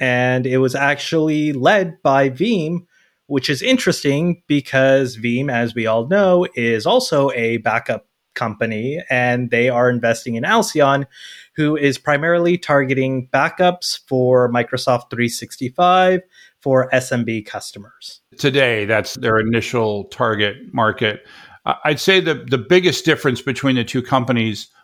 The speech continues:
Speaker 2: one is a software product, the other is a SaaS offering, and th-, that makes them very different. And I guess Veeam felt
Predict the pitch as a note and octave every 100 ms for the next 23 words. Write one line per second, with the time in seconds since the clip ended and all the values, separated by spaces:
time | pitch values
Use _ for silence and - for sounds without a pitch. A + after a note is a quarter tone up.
0 | _ C3+ C#3 C#3+ C3 A#2+ A#2+ A2+ C3+ A#2+
1 | - A2 - A#2+ A2 - A#2 A2+ A2+ A2
2 | G#2+ G2 G#2+ G2+ B2+ A#2 G#2+ A#2 G#2 -
3 | A#2 G2+ F#2 _ _ _ _ - B2+ A2
4 | G#2+ G#2 A2 A#2 B2 A2+ A#2+ A2 - A#2
5 | G#2 - G#2+ G#2+ G#2 G2 F#2 G#2+ - G#2+
6 | G2 - _ _ _ _ C3 A#2 A2+ A2+
7 | G#2 A2 - - A#2+ B2+ A2+ B2+ D3 D3+
8 | - A#2+ -